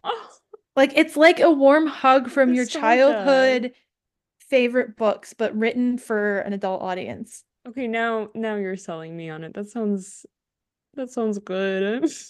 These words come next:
Speaker 2: It's so good. And I, and the Bound family and the brothers, but yeah, Amber just has a way of writing,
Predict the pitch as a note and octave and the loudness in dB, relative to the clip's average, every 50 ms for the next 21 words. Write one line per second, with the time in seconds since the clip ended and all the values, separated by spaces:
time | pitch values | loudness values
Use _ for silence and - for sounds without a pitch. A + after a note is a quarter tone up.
0 | _ _ _ _ - C#4 D4 C#4+ - - - - - - - C4 D4 D4 C#4+ C#4 | _ _ _ _ 4 4 4 4 0 -2 -4 -2 -2 0 4 6 8 8 10 8
1 | C4 B3 A3 G3 - A3+ G#3 G3 F#3 - - - A#3 B3 B3+ B3+ B3+ B3+ B3+ B3 | 8 6 6 4 2 2 4 4 2 2 2 4 4 6 6 6 6 6 4 2
2 | B3 - _ _ - _ _ _ _ _ _ _ C4 C#4 C#4+ C4 A3 G#3+ - _ | 0 -10 _ _ -20 _ _ _ _ _ _ _ 2 4 4 4 2 2 -6 _
3 | _ - D4 C#4+ D4+ D#4+ E4+ D#4+ - D4+ C4 B3+ B3+ B3 B3 B3+ B3+ B3 A#3+ - | _ 2 4 4 6 4 2 0 0 0 0 2 0 0 0 0 2 0 0 0
4 | - A3+ A3+ G#3+ G#3+ G#3+ G#3 - B3+ B3+ C4+ C#4 C4+ D4 C#4+ C#4 C4+ C4+ C4+ - | -2 -4 -2 -2 -4 -4 -2 0 0 2 2 2 2 2 2 2 2 0 -2 -6
5 | _ _ _ _ _ _ _ B3 C#4+ D4+ C#4 B3+ - D4+ C4 G#3+ G#3+ C4 D4 D#4 | _ _ _ _ _ _ _ -2 -2 0 -2 0 2 2 2 4 2 0 0 0
6 | F4 D#4 E4 D4 D#4 D#4+ D#4 D#4 B3 A#3+ A#3+ A#3+ A#3 G#3+ A3 G#3+ A3 G#3 A3+ A3 | 0 0 -2 -2 -2 -2 -2 -2 -2 -2 -2 -2 -2 -2 -2 -2 -2 -2 -2 -4
7 | A3 G#3+ G#3+ G#3 G#3 | -4 -4 -4 -6 -8